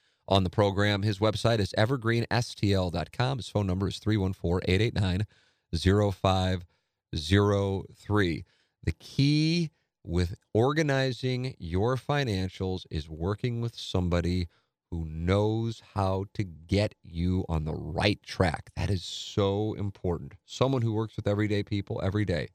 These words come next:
That's Mark Hanna at Evergreen Wealth Strategies. Three one four, eight eight nine, zero five zero three, or go online at evergreen S T L dot com. Mark Hanna has gotten a great response from our audience, and the people who meet with him, the people who just get on the phone with him, go, "Okay, Tim wasn't just making this up because the guy's an advertiser.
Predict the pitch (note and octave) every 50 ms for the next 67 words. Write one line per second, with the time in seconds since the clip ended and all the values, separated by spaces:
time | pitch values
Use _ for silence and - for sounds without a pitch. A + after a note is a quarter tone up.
0 | _ - F2 - - - A2 G#2 - - C3 C3+ C3+ - - F2 G#2 G#2 G#2 F#2
1 | G#2 G#2 G2+ G2+ G2 G2+ - - - A2 A#2 A#2 G#2+ F2+ D#2+ C#2+ - - D3 F3
2 | F#3+ G3+ F#3+ - C#3+ C3 C3+ C#3+ - _ _ _ _ _ _ _ _ _ - B2+
3 | C#3+ E3 F3+ F3+ C3 D3 D3+ D#3 D#3 B2+ D3 D#3+ D#3+ D#3 - C#3+ C#3+ D3 D3 B2
4 | A#2+ C3+ C#3 C#3 C3 - - C#3 C#3 C#3 B2 B2+ C3+ C3+ C3 B2+ B2+ C3 C3 B2
5 | A#2+ A#2+ C3 B2 B2 B2 B2 B2 - - A2+ - - - - B2 A2+ G#2+ G#2+ A2
6 | G#2+ G2+ F#2+ F2+ - - - A2+ A#2 A#2 A#2+ A2 F2+ F#2 G2 - - A2+ A#2 A#2+
7 | A2+ G2+ F2+ - - F2 D#2+ - E2+ D#2+ - F#2 F#2 G2 - G#2+ A2 - - F#2+
8 | F#2+ F#2+ F2 - - G2 F#2+ F#2 F2+ F#2+ G2+ F#2+ E2+ E2+ F2 F2 - - _ _
9 | _ _ _ _ _ _ _ _ _ _ F2 E2+ F2 - - - A#2+ A#2+ - A#2
10 | G#2 G2 A2+ G#2+ G#2 G#2+ A2 - - G2 G2 - G#2 G2+ G2+ F2 - G2 E2+ -
11 | F2+ F2 - D#2+ - - E2+ D#2 D2 - - - G#2+ A#2 A#2+ G#2+ F2 D#2+ - D2+
12 | D2 D2+ C#2+ D2+ D2 - - B2 B2+ - - - A#1 - F#2+ - _ _ _ _
13 | _ _ _ _ _ _ _ _ - B2 A#2 A#2+ A#2 G#2 F#2 F#2+ D#2 F#2 E2+ -
14 | - F2+ F2 - F2 E2 F2 F2 - - G2+ F2 - - - - E2+ D#2+ E2+ E2
15 | E2 E2+ E2 E2 E2 E2+ F2 E2+ E2 D2+ - C#2+ A1+ - - -